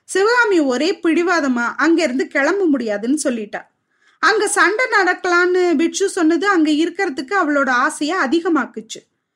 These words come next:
அப்படி நடக்கிற சண்டையை கண்ணால பாக்கணும்னு விசித்திரமான ஆசை அவ மனசுல உதிச்சுது.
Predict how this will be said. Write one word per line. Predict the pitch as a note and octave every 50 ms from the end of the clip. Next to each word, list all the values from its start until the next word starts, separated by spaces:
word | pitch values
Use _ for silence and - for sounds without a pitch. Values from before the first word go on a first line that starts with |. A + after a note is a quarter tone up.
| _ _ _ -
அப்படி | - C4+ C4 D4 B3 C#4+ C4+
நடக்கிற | B3 A#3+ A3+ A#3 G4 - - A4+ A4 G4
சண்டையை | - E4+ D4 D4 D4 E4 E4 E4+
கண்ணால | E4 - A3+ A3+ C4+ E4 F#4+ G4 F#4 F4+ -
பாக்கணும்னு | D#4 C#4+ D4 D4 E4 D#4 D#4+ D#4+ D#4+ E4+ D#4+ C4 B3+
விசித்திரமான | C#4 C4 C#4+ C#4+ - G#4 G#4 G#4+ G#4+ F#4 D4 C4+ B3+ C4 F4 G4+
ஆசை | E4 C4 B3+ C4+ C4 - F4+
அவ | G4 D#4 C#4+
மனசுல | B3+ B3+ B3+ B3+ C#4 C4 - C#4 F4 G4 D#4+ D4+
உதிச்சுது. | A#3 D#4 D4+ - - B3+ - -